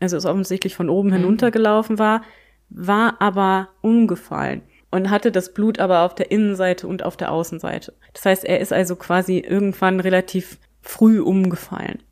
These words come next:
Speaker 1: Und das interpretiert
Speaker 2: Ja.
Speaker 1: man so, dass der Täter nach dem initialen Tötungsakt nochmal zurückgekehrt war.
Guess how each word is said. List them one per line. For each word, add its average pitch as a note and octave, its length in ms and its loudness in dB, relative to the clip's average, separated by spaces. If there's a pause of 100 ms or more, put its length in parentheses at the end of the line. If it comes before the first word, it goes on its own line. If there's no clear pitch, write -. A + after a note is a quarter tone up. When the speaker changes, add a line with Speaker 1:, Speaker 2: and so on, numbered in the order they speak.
(260)
Speaker 1:
Und F3+ 340 4 (100)
das A3+ 320 2
interpretiert G3+ 640 4
Speaker 2:
Ja. F3 60 0
Speaker 1:
man F#3 200 2
so, F#3 520 4 (260)
dass G3 160 2
der G3+ 160 2
Täter A3+ 420 2
nach G#3 220 4
dem G#3 240 2
initialen G3+ 640 2
Tötungsakt F3 880 -2
nochmal F#3 340 0
zurückgekehrt F#3 720 -4
war. D#3 200 -4